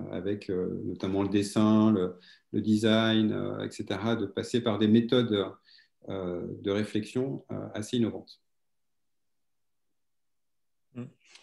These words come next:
Speaker 2: Euh, moi, je veux dire que c'est le,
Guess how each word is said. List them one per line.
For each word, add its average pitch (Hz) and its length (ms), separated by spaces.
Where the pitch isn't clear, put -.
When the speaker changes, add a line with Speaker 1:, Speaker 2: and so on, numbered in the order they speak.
Speaker 2:
Euh, 123 400
moi, 135 140
je 123 60
veux 139 60
dire 156 160
que - 60
c'est 135 160
le, 110 480